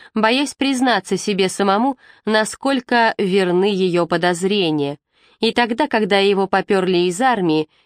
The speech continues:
и сейчас, когда на него, как на зверя, вели охоту, он не испытывал справедливой ярости.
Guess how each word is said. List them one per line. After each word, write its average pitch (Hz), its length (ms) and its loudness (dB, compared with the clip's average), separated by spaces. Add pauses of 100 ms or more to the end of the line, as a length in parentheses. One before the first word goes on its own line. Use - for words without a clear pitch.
и 214 100 0
сейчас, 214 640 -2
когда 180 560 0
на 185 180 0
него, 185 480 0 (180)
как 190 260 0
на 175 200 2
зверя, 170 680 -2
вели 170 360 0
охоту, 165 640 -2 (380)
он 277 360 2
не 254 180 2
испытывал 254 640 -2
справедливой 160 800 0
ярости. 151 760 -2